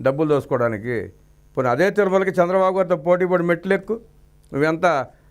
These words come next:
చిన్నపిల్లవు అర్థమైపోతుంది ప్రజలకి. నోరు ఉంది కదా, Paytm వాళ్ళు వింటున్నారు కదా అని చెప్పి రెచ్చిపోయి మాట్లాడితే, ఇదిగో రేపు ఆడుదాం ఆంధ్రాలో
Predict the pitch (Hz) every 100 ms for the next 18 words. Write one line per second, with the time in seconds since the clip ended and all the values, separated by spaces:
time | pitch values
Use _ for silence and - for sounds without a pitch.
0 | _ - 170 175 180 175 165 175 165 160
1 | 165 156 151 160 160 196 - - - -
2 | - 107 147 165 160 160 156 151 147 156
3 | 151 _ _ 139 156 170 165 160 151 143
4 | 151 151 147 147 143 143 143 135 127 123
5 | 123 - 151 160 151 135 135 135 143 139
6 | 170 226 240 - - - 101 120 190 -
7 | - _ - 123 120 113 117 139 151 156
8 | 147 143 143 139 117